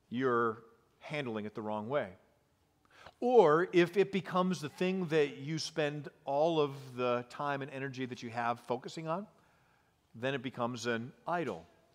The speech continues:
in your life, the thing that, that you're sacrificing other things for. Or if it becomes the source of your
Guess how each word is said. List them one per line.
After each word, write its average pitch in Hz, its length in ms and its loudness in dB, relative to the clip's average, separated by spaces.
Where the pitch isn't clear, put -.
in 120 100 -10
your 110 100 -6
life, 92 460 -8
the 117 80 -14
thing 131 180 -6
that, 127 140 -6
that - 140 -12
you're 110 80 -8
sacrificing 131 840 -2
other 127 300 -4
things 110 580 -10
for. 113 280 -8
Or 185 320 8
if 170 180 -2
it 156 80 -2
becomes 156 540 -2
the 131 80 -6
source 160 500 -4
of 139 220 -4
your 117 420 0